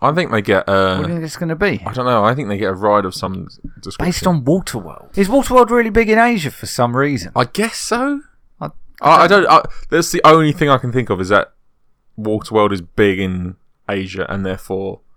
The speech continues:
Speaker 1: Waterworld must come to China.
Speaker 2: Maybe. What about the Meg?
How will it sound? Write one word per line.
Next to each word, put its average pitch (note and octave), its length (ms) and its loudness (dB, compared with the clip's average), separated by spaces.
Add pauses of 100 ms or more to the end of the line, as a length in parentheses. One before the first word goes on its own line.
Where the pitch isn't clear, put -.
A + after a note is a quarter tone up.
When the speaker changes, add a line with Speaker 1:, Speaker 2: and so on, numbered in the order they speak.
(440)
Speaker 1:
Waterworld G2 500 -4
must F#2+ 280 -4
come F#2+ 180 -4
to - 100 -14
China. - 400 -6 (680)
Speaker 2:
Maybe. D#3 480 -6 (180)
What G3+ 100 0
about G#3+ 180 4
the F#3+ 40 2
Meg? F#3+ 520 0